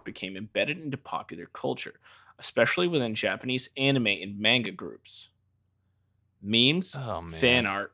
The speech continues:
Speaker 1: clothing, posters, novelties, such as Nevada Tan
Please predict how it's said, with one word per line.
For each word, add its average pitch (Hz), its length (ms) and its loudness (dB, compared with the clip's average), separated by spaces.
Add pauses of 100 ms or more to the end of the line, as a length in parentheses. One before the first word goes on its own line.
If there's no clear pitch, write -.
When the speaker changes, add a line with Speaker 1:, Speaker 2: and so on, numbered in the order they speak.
(120)
Speaker 1:
clothing, 135 580 4
posters, 120 580 2
novelties, 110 840 4 (100)
such 117 240 -2
as 110 140 -2
Nevada 101 400 -4
Tan 85 300 -6